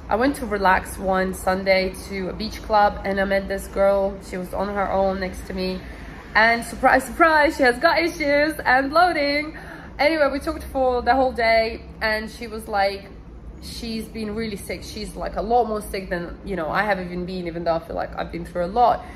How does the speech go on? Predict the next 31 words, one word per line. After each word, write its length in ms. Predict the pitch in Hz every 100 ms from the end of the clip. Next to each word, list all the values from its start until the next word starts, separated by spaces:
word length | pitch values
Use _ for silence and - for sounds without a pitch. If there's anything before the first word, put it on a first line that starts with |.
| -
But, 100 | 233
you 80 | 247
know, 240 | 214 196 - - - 202
you 160 | 208 240
might 220 | 240 233
be 100 | 233
in 80 | 226
a 60 |
better 240 | 196 233 247
position 440 | 233 226 233 240
in 140 | 226 220
your 100 | 214
health, 300 | 214 214 220
you 60 |
might 180 | 214 208
be 80 | 214
in 60 |
a 40 | 208
much 240 | 196 190
worse 200 | 220 220
position 400 | - 185 185 175
in 60 | 170
your 100 | 175
health. 240 | 170 175
Anyway, 300 | - 240 214
she 160 | 208 190
told 160 | 233 262
me 80 |
about 180 | 262 233
this 140 | 233 220
book. 340 | 196 214 -